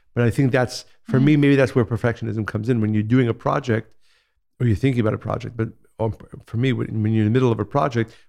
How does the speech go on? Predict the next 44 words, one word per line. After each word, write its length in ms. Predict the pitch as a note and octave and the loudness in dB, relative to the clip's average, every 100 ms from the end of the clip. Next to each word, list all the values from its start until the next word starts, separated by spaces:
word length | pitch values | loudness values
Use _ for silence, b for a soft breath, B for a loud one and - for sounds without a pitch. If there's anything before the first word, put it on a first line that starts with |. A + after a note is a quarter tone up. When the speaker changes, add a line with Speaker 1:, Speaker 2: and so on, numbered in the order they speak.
| _ | _
Speaker 1:
when 280 | A#2 A#2+ B2 | 0 2 2
is 140 | A2+ | 0
the 60 | - | -4
time 280 | A#2 G#2+ G2+ | -4 -4 -2
to 220 | G#2+ G2+ | -2 -4
sort 220 | - A2 | -6 -8
of 120 | G2 | -6
pub-, 280 | - - - | -6 -6 -8
to 80 | - | -6
publish 300 | A#2 - F#2 | -6 -4 -4
it 60 | |
or 120 | A#2 G#2 | -4 -2
to, 220 | A2+ A2+ - b b _ | -4 -4 -10 b b _
to 80 | A2+ | -2
let 220 | A2 A2+ | 0 0
it, 160 | A2 A2+ | -2 -4
let 120 | G#2 | -4
it 140 | A2+ | -4
go? 200 | - F3 | -2 2
And 100 | D3 | 2
the 40 | A#2+ | 2
reality 600 | C3 C3+ C3+ B2 B2 A#2 | 2 2 0 -2 0 2
is 380 | A#2 B2 - - _ _ _ _ _ _ _ _ _ _ _ - | 2 0 -8 -20 _ _ _ _ _ _ _ _ _ _ _ -8
that, 600 | A#2 G#2+ A2+ A2 A2+ - - - _ _ _ _ _ _ - | -4 0 0 0 -4 -10 -20 -20 _ _ _ _ _ _ -2
you 120 | C3 | 2
know, 140 | A2+ | 2
you 140 | G#2+ A2 | 2 4
don't 140 | D3 | 4
wanna 160 | C#3 A#2+ | 4 2
rush 300 | G#2+ A#2+ - | 0 0 -2
important 420 | C#3 D3+ C#3+ C3+ | -2 -2 -2 -2
things, 320 | D#3+ D#3+ B2 - b b | -2 -2 -6 -16 b b
but 100 | G#2 | -2
you 80 | A2 | 0
don't 100 | A2+ | 2
wanna 120 | G#2+ | 0
delay 220 | A2+ A#2+ | 0 0
important 380 | B2+ B2+ A#2+ A2+ | 0 -2 -6 -4
things, 240 | C3 A#2 | -4 -4
sort 140 | - A2 | -4 -2
of 60 | |
that 160 | G#2 G2 | -2 -4
sweet 380 | - - B2+ - | -6 -4 -4 -4
spot 460 | - B2 B2+ - | -4 -4 -4 -8